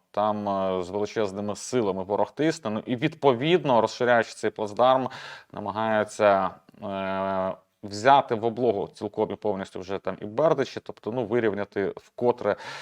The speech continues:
е, лінію, е, наступу. Щодо подальшого огляду на нашій карті, е, Красногорівка,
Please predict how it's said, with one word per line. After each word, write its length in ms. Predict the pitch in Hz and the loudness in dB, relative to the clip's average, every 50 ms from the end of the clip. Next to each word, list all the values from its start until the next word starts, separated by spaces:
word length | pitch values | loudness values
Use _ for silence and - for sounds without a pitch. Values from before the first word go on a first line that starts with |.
| - - - - - | -14 -16 -18 -10 -6
е, 120 | 95 95 - | -6 -4 -2
лінію, 500 | 104 113 110 107 104 101 101 98 98 92 87 - _ _ _ _ _ _ _ _ _ _ _ _ _ _ _ _ _ _ _ _ - 123 | 0 0 0 0 -2 -2 -2 -2 -2 -2 -4 -8 _ _ _ _ _ _ _ _ _ _ _ _ _ _ _ _ _ _ _ _ -2 0
е, 180 | 113 110 110 - | 2 2 2 0
наступу. 680 | 123 127 127 123 113 98 - - 107 - - - - - - - - - - - - - - _ _ _ _ _ _ _ _ _ _ | 0 4 6 8 8 8 6 2 -10 -8 -8 -12 -12 -10 -12 -10 -10 -12 -12 -14 -18 -20 -20 _ _ _ _ _ _ _ _ _ _
Щодо 800 | _ - _ - 190 196 160 156 190 185 190 185 175 170 160 123 117 - - _ _ | _ -16 _ 6 8 8 10 12 12 12 12 12 12 12 12 10 8 0 -12 _ _
подальшого 720 | - 139 143 135 156 147 143 127 113 - - 123 120 - - | 4 4 8 10 12 12 12 10 6 4 4 4 4 6 6
огляду 420 | 131 135 123 127 123 107 117 123 120 | 4 4 6 4 2 4 4 2 2
на 160 | 120 120 127 | 2 2 2
нашій 280 | 127 120 117 - - - | 2 0 -2 -2 -4 4
карті, 420 | 139 143 147 151 147 - - 147 | 6 8 8 8 4 0 0 2
е, 520 | 143 135 131 127 123 123 120 120 117 113 - | 4 6 8 10 10 10 10 10 8 8 6
Красногорівка, 1000 | - 131 127 - - 131 135 117 127 123 113 110 104 - - 135 131 139 139 | 4 2 2 2 2 -2 0 4 6 6 6 6 4 4 6 6 6 6 6